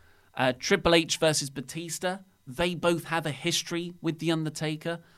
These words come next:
but I don't think Batista's going to Saudi Arabia. And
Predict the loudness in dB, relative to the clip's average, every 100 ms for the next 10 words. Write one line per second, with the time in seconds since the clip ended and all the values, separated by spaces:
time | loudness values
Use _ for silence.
0 | _ -2 0 4 4 4 2 0 0 -4
1 | -4 -2 -2 0 0 0 -2 -2 -2 -4
2 | -4 -2 -4 -8 -10 -14 _ _ _ _
3 | -2 0 2 -2